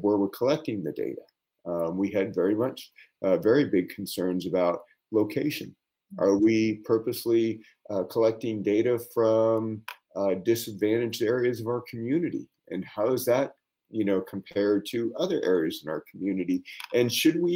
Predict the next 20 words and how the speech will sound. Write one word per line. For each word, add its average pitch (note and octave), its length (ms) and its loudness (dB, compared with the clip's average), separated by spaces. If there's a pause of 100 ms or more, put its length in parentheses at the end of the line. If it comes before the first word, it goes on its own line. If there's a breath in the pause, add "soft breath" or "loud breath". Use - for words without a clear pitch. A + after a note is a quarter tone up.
even E3 180 0
be D#3 120 4
making D3 460 -2
inferences, C3+ 680 -4
or A#2+ 160 4
should C3+ 220 -2
we C3+ 220 4
even C3 200 -4
be B2+ 120 -2
making B2 400 -2
judgments - 640 -2 (260 soft breath)
about F#2+ 300 2 (260)
that - 340 2
data G2+ 260 6
we're F2+ 180 0 (120)
collecting? - 500 -8
Because G2 300 -4
that's A#2 200 -2
very B2+ 180 0
sensitive A2+ 520 -6